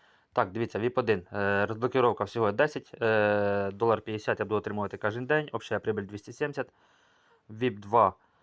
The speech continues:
е, вісімдесят, е, доход, получається, дванадцять сорок, е, віп три, е, двісті шістдесят,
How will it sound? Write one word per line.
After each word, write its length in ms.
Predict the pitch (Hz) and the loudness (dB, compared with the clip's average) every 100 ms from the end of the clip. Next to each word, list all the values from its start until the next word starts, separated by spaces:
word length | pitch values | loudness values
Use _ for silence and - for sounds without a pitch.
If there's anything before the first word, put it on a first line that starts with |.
| _ - | _ -2
е, 240 | 107 104 107 | 2 2 2
вісімдесят, 580 | 131 151 131 120 113 | 0 -2 -2 -2 -2
е, 480 | - 113 107 104 104 | 0 2 2 2 0
доход, 440 | 101 117 - 110 - | 0 -2 0 0 0
получається, 720 | 101 95 110 95 92 92 90 - _ _ _ | -6 -4 -2 -4 -4 -8 -10 -14 _ _ _
дванадцять 800 | 101 101 101 120 120 110 107 - | -20 -20 -8 -2 0 0 -2 -10
сорок, 460 | - 156 151 143 _ _ _ _ _ _ _ 113 | 0 2 2 -2 _ _ _ _ _ _ _ 2
е, 460 | 110 107 104 104 | 4 4 4 2
віп 280 | 101 123 123 | 0 -2 -2
три, 320 | - 117 101 - _ _ _ _ _ _ _ | 0 2 2 0 _ _ _ _ _ _ _
е, 440 | 110 104 101 101 101 | -2 0 0 0 -4
двісті 380 | 104 123 - 113 | -4 -6 -6 -10
шістдесят, 720 | - 139 147 170 170 170 | -6 -6 -2 0 0 -2